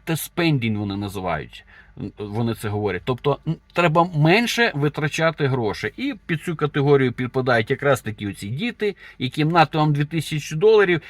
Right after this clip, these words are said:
і народжуйте цілу кучу, бо ми за дітей, ми за дітей». А підтримка,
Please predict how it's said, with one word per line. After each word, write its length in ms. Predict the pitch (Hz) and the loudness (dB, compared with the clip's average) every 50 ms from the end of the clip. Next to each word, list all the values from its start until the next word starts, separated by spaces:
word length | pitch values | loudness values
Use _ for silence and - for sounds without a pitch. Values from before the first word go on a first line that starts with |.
| - - - | -16 -10 -6
і 80 | 190 | -2
народжуйте 680 | 190 185 180 175 180 185 175 156 135 143 131 - 139 127 | 2 4 4 6 6 6 4 4 4 2 2 2 0 -2
цілу 320 | - - 143 135 135 127 | -2 -2 -2 0 -2 -2
кучу, 360 | - - 127 117 - - 101 87 | -4 -4 -6 -6 -4 -6 -8 -6
бо 180 | 92 107 110 | -4 -4 -2
ми 240 | 117 147 185 202 190 | 0 0 2 2 0
за 180 | 151 135 151 151 | 0 2 2 2
дітей, 680 | 151 170 156 - 185 196 214 220 208 190 147 107 92 - - - - - - | 0 0 -4 -2 2 4 6 6 6 6 4 0 -2 -6 -12 -20 -20 -10 -4
ми 160 | 107 127 139 | 0 0 0
за 120 | 131 147 | 0 0
дітей». 360 | 151 143 143 143 - 170 156 123 | -2 -2 -4 -4 0 2 4 2
А 60 | 113 | 2
підтримка, 720 | - - 139 135 - 202 233 233 170 - 175 170 160 147 | 2 -2 -6 -4 -2 -2 -2 -2 0 4 4 4 4 2